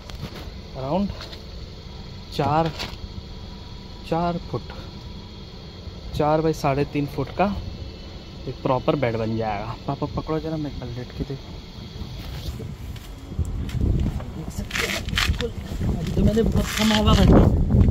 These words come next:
लेकिन जैसे थोड़ी हवा भर जाएगी तो एकदम आराम से ऐसे लेट के, हाँ, जाया जा सकता है। इधर छोटे बच्चे के लिए भी set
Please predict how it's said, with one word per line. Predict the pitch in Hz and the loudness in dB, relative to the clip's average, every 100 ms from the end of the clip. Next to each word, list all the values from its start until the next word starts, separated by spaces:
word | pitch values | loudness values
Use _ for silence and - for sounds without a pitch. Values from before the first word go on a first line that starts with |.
| - | 6
लेकिन | - - - | 2 4 4
जैसे | - - | 6 4
थोड़ी | - - - | 2 0 2
हवा | - - | 6 6
भर | - - | 6 2
जाएगी | 208 220 - - - - - - - - - | 0 0 -2 -2 0 2 0 -2 -4 -4 -2
तो | 165 | -4
एकदम | 165 - - - - | -4 -6 -2 0 4
आराम | - - - - - - - | 4 6 6 8 8 8 4
से | - - - - - - - - - | 2 2 -2 -4 -4 -4 -4 -2 2
ऐसे | - - - - | 4 4 0 -2
लेट | 135 147 - - | -2 -2 -2 0
के, | - - - - - - - - - | 0 0 -4 -4 -2 -2 0 2 2
हाँ, | - - - - - - - - - - - - - - - - | 2 -2 -8 -12 -14 -14 -14 -12 -12 -10 -10 -10 -10 -8 -8 -6
जाया | - - | -6 -2
जा | - - - | 0 0 0
सकता | - - - | -10 -12 -10
है। | - - - - - - - - - - - - - - - - - - - - - - | -10 -10 -12 -10 -10 -10 -12 -10 -10 -10 -10 -10 -8 -8 -8 -8 -8 -8 -10 -8 -8 -6
इधर | 156 165 - | -4 -4 -2
छोटे | 160 165 | -4 -2
बच्चे | 165 - - | -4 -4 -4
के | 170 175 | -2 -2
लिए | 180 | -2
भी | 190 | -2
set | - 180 | -2 -4